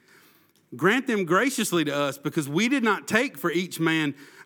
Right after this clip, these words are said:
of them to be his wife in battle. Neither did you give them to be, uh, neither did you give them to them,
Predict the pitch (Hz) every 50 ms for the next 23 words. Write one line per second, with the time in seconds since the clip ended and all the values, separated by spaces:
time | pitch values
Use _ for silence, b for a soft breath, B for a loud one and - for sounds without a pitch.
0 | B 147 151 151 135 139 175 240 294 294 220 - 180 151 147 139 143 135 120 127
1 | 127 123 127 120 - 120 117 113 113 120 131 160 190 175 185 233 254 247 226 180
2 | 170 185 175 147 147 175 254 320 349 285 214 170 185 180 165 147 147 151 147 147
3 | 139 131 - 151 135 143 139 131 123 - B B B B B B 139 135 135 143
4 | 143 143 147 165 190 247 277 262 226 180 185 185 160 139 175 262 302 262 196 175
5 | - 226 214 175 165 190 180 170 151 - - 156 135 135 127 127 127 143 175 175